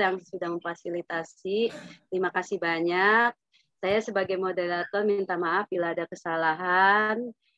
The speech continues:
atau ada kekurangan dari acara ini. Bagi bunda-bunda yang ingin belajar lebih lanjut,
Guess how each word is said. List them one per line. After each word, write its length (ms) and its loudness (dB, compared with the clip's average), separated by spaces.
atau 320 -4
ada 160 -4
kekurangan 480 -4
dari 240 0
acara 400 -2
ini. 480 4
Bagi 320 0
bunda-bunda 400 -2
yang 240 0
ingin 160 0
belajar 480 -2
lebih 240 -2
lanjut, 560 4